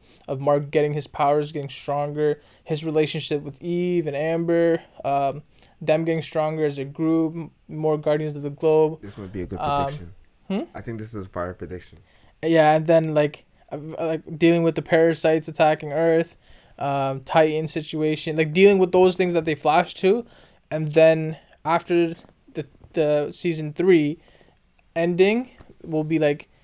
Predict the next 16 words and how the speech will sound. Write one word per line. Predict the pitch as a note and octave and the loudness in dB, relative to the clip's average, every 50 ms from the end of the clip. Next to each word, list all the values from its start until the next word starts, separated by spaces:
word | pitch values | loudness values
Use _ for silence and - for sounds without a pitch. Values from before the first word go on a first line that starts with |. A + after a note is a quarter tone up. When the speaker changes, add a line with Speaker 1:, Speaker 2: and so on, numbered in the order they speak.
| _ _ _ _ _ _ _ _ - | _ _ _ _ _ _ _ _ -6
Speaker 1:
if | F3 - - | -4 0 -2
it's | E3+ F3 - - | -2 -2 -4 -10
really, | F3 E3+ D#3 D3+ D#3+ F3+ F#3+ G3+ G3+ | -8 -6 -4 2 4 4 4 6 6
like, | F#3+ G3 F#3+ | 4 4 4
a | F#3+ | 4
Marvel | F3+ F#3 F#3+ G3 G3+ G3+ G3+ | 2 4 4 4 4 2 0
thing, | - - G#3+ A3+ A#3+ B3 A#3 _ - | -2 0 0 0 0 -2 -6 _ -6
they'll | E3 D3+ C#3+ | -2 -2 0
have, | C#3 D#3+ D3+ D3+ D#3 | 2 2 2 2 2
like, | D#3 D3+ | -2 -4
the | - - | -4 -4
end | - D#3 D#3 D3 | -4 -4 -4 -4
credit | - E3 D#3 D3+ D3+ - | -2 0 0 0 -2 -6
scenes | - - D3+ D3+ D3 D3 C#3+ | -8 -8 -8 -8 -6 -6 -6
of, | C#3+ C#3 C#3 | -6 -6 -6
like, | C#3+ C#3 C#3 C3+ - | -6 -6 -6 -6 -10